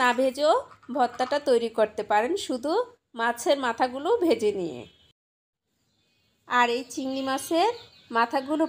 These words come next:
ভাজতে খুব বেশি সময় লাগে না, তিন থেকে চার মিনিটের মধ্যে ভাজা হয়ে যায়। আর আমি চুলার আঁচটা মিডিয়ামে রেখে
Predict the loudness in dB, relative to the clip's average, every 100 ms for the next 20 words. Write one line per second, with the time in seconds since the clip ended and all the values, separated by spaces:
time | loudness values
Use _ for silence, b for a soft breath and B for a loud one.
0 | 4 4 2 -8 -4 -2 0 -2 -2 0
1 | 2 2 4 2 2 -2 -6 -8 -18 _
2 | _ _ -6 -4 -4 -4 4 4 4 -2
3 | -4 -4 -4 -4 0 0 0 -4 -20 _
4 | 2 2 4 2 2 -2 -2 -6 -8 _
5 | _ _ 2 4 4 2 -6 -10 _ _
6 | _ -6 2 4 4 0 2 2 2 0
7 | 2 2 0 -2 -2 -2